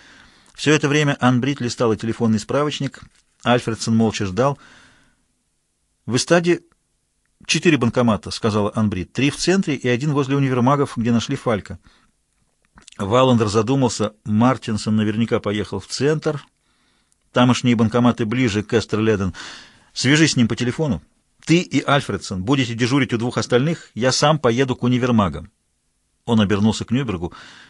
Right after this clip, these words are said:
"Будь добр, позвони Лизе Хольгерсон, разбуди ее и расскажи, как обстоит дело.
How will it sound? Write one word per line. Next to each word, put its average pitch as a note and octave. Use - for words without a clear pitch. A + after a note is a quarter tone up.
"Будь F3
добр, F2
позвони E3+
Лизе G#2
Хольгерсон, E3+
разбуди A#2+
ее F3+
и A3+
расскажи, B2
как -
обстоит A#2+
дело. G#2